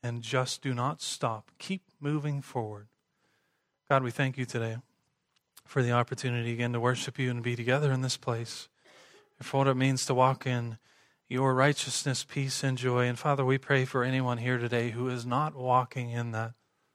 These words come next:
that you would draw them into greater and greater depths of freedom.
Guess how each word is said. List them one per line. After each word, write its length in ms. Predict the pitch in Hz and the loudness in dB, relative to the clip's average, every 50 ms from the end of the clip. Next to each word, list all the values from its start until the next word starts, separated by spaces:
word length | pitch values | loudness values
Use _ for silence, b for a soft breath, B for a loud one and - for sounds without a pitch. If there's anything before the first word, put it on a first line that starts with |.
| _ _ _ _ _ _ _ _ _ _ _ - | _ _ _ _ _ _ _ _ _ _ _ -4
that 120 | 139 135 127 | -4 -2 0
you 100 | 143 135 | 2 2
would 120 | 131 120 | 2 0
draw 380 | 110 117 123 120 123 139 143 147 | 2 2 4 6 8 8 8 6
them 200 | 135 131 139 139 | 6 4 4 4
into 480 | 139 139 135 131 - - - 135 127 | 2 2 2 -2 -6 -8 -6 -6 -6
greater 440 | 117 123 127 131 139 139 135 135 127 | -4 -2 0 2 2 2 2 2 0
and 80 | 127 120 | 0 0
greater 240 | 127 120 120 117 113 | -2 -2 -2 -2 -2
depths 400 | 113 123 120 120 - - - 127 | 0 0 -2 -2 -2 -6 -6 -6
of 100 | 110 - | -6 -6
freedom. 540 | - - - 123 117 117 113 110 107 107 | -8 -4 0 0 0 0 0 -2 -6 -8